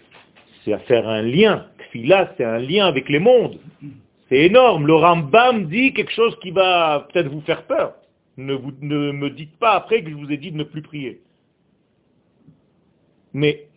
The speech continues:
si vous n'êtes pas proche de la prophétie, personne ne peut prier, dit le Rambam. Vous croyez que c'est comme ça ? Le Rambam, avant de commencer à prier, à chaque fois qu'il disait Hashem Sefatai Tiftach,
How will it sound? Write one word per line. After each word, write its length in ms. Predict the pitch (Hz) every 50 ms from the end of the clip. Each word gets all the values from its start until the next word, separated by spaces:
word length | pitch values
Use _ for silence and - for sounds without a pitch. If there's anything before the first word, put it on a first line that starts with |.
| _ -
si 100 | - 175
vous 100 | 151 175
n'êtes 300 | 175 175 175 - - _
pas 140 | - 202 -
proche 800 | - - - - - - 240 202 170 - - - - - -
de 100 | 107 131
la 120 | 127 123 117
prophétie, 880 | - - - - 226 214 - - 175 160 156 - - 165 185 220 262 - _ _ _ _
personne 380 | - 202 196 - - - 190 180
ne 60 | 185
peut 200 | 180 180 185 170
prier, 280 | 170 - 175 170 170 156
dit 120 | 117 127 120
le 80 | 117
Rambam. 400 | 113 113 107 104 98 101 95 87 87 _ _ _ _ _ _ _ _ _ _
Vous 120 | _ _
croyez 140 | _ 123 113
que 60 | -
c'est 80 | - 110
comme 140 | - - -
ça ? 180 | - 247 262 _ _ _ _ _ _ _ _ _ _ _ _ _ _ _ _ _ -
Le 120 | 165 180
Rambam, 440 | 180 220 233 220 190 240 247 208 196
avant 240 | 180 160 190 247 247
de 80 | -
commencer 600 | - - 226 202 196 185 - - - - 185 180 151
à 100 | 147 117
prier, 680 | - - - - - 170 165 151 160 - - - - _ _ _ _ _ _ _ _ -
à 80 | 156
chaque 320 | 143 - 277 285 285 285 -
fois 160 | 285 269 277
qu'il 180 | - 233 185
disait 560 | 156 180 190 180 156 165 185 160 127 - - _ _ _ -
Hashem 560 | 175 180 175 - - - - 233 220 185 170 - -
Sefatai 600 | 185 170 - 185 175 180 - 202 196 185 175 180
Tiftach, 480 | 165 165 151 - - 196 220 269 269